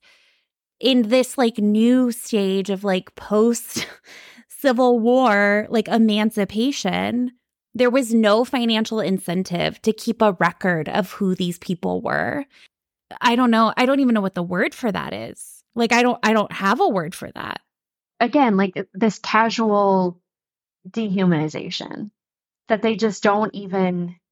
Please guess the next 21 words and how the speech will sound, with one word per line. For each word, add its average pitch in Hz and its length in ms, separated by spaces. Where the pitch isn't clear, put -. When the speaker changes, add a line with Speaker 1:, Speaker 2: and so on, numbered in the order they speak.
Speaker 2:
care, - 480
which 208 200
again 175 300
is, 180 320
is 190 300
not 185 380
sufficient. 180 600
But 190 120
I'm 226 160
gonna 285 180
send 233 300
you, 202 320
um, 190 320
a 190 80
little 190 160
clip 202 300
to 190 160
read. 180 360
This 226 200
is 254 200
from 196 720